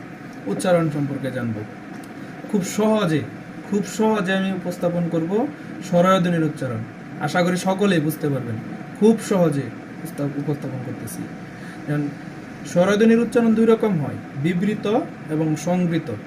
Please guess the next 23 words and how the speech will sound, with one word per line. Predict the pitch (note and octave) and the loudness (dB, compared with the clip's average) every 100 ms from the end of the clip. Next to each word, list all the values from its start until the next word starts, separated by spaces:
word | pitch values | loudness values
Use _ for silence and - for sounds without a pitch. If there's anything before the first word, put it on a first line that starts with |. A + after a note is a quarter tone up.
| - - - - C3 | -14 -14 -14 -10 -2
বিবৃত | D#3+ F#3 G3+ A3 A3 | 0 2 0 2 2
যে | G3+ G3 | 2 0
উচ্চারণটি, | F#3 F3+ F#3 F3 E3+ D#3 A3 D4+ - - - - - - | -2 -2 0 2 2 2 2 2 -2 -12 -12 -12 -10 -6
সেটি | E3+ G#3 C#4 - - - - | -2 2 2 2 -8 -8 2
কোনো | G3+ A3 | 4 6
পরিবর্তন | A#3+ B3 A#3+ A#3 A#3 A3+ | 6 6 6 6 4 2
হয় | D#3 D3 D#3 | 2 2 2
না, | D#3+ A#2+ - - - | 2 0 -6 -14 -8
স্বরেও | D#3 D#3+ F3+ G3+ | -2 2 4 4
যেমন | F#3 G3 G#3 C4+ - - - - - - - - - | 2 2 4 2 0 -10 -14 -14 -14 -14 -14 -8 0
তেমনই | E3+ F3 E3 | 2 4 2
থাকে। | D3 C#3 G#2+ - - - | 0 -4 -6 -10 -8 -2
সংবৃত | G3 G#3+ A#3 - | 0 0 0 2
হলে | A#3 G3 G3+ B3+ | 4 6 8 6
স্বরধ্বনি | B3+ F3+ F#3 G3+ G3+ A3 B3 D#4+ - - - - | 6 0 2 2 4 6 6 4 0 -12 -14 0
ও | A3 A3 | 4 6
হয়ে | D#3+ D3 C#3+ | 6 6 4
যায়, | B2+ A#2+ - | 0 -4 -2
ও, | E3 C3+ - - | 0 0 -2 -2
স্বরধ্বনি | D3+ E3 E3+ G3 B3+ - - - - - - - - | 2 2 2 2 2 0 -8 -14 -14 -14 -14 -8 0
ও | G3 D3+ G#2+ - - - - - - - - | 2 2 0 -10 -14 -14 -14 -14 -14 -12 -4
হয়ে | D3 | 0
যায়। | C#3 A#2+ | 0 -2